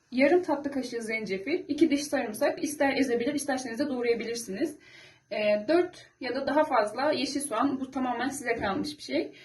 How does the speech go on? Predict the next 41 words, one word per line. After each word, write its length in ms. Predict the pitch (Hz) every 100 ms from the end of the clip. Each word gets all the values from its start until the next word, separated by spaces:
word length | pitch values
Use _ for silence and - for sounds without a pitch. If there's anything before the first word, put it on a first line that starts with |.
| - - -
E, 260 | 214 220
bir 100 | 302
tane 480 | 302 311 302 311 285
noodle 260 | 277 233 208
kullandım 540 | - 208 196 185 190
ben. 220 | 254 370 - -
İstersen, 640 | - - 277 269 294 302 -
isterseniz 540 | 269 285 285 294 294
ramen 280 | 269 262 233
de 120 | 202
kullanabilirsiniz 720 | - 202 190 208 208 214 208 -
siz. 320 | 302 440 - _ _ - -
E, 60 | 240
yarım 480 | 233 240 254 320 349
çay 240 | 359 330
kaşığı 280 | 330 - 320
kabartma 460 | 302 277 277 320 339
tozu, 480 | 330 277 311 320 - - - _ _
iki 180 | - 339
ç-, 140 | 277 - - -
e, 100 | 226
yemek 340 | 247 311 311
kaşığı 320 | 294 - 240
soya 260 | - 285 311
sosu 460 | 262 240 311 - -
ve 60 |
iki 160 | 285 339
bardak 300 | 254 262 359
su 140 | 311
kullanacağım. 540 | 269 202 196 196 339 - -
Ayrıca, 580 | 302 320 330 339 320 302
e, 280 | 233 240
iki 160 | - 349
tane 260 | 339 311 311
de 60 |
yumurtam 440 | 302 294 302 320 285
var. 120 | 359
Şu 180 | - 285
an 120 | 277
onlar 220 | 269 269
haşlanıyor. 640 | 269 262 - 262 220 262